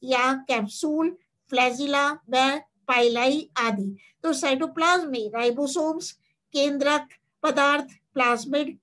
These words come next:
एवं अन्य संग्रहित पदार्थ पाए जाते हैं। तो slime layer या संपुटिका cell wall के बाहर एक अतिरिक्त आवरण के रूप में पाई जाती है। तो bacterial cell, जीवाणु कोशिका की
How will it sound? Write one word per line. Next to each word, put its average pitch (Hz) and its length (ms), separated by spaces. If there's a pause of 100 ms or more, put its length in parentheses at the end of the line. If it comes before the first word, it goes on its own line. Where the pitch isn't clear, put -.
(160)
एवं 302 400
अन्य 294 460
संग्रहित 285 840
पदार्थ 247 440 (420)
पाए 262 180
जाते 254 380
हैं। 285 280 (300)
तो 302 120
slime 302 520
layer 262 500 (260)
या 285 460 (180)
संपुटिका 285 840 (260)
cell 349 420
wall 311 300
के 302 200
बाहर 240 460 (280)
एक 302 300
अतिरिक्त 311 640
आवरण 247 420
के 269 160
रूप 240 220
में 269 280 (300)
पाई 294 380 (220)
जाती 233 420
है। 208 200 (300)
तो 403 180
bacterial 330 640
cell, 220 460
जीवाणु 294 540
कोशिका 269 600
की 269 360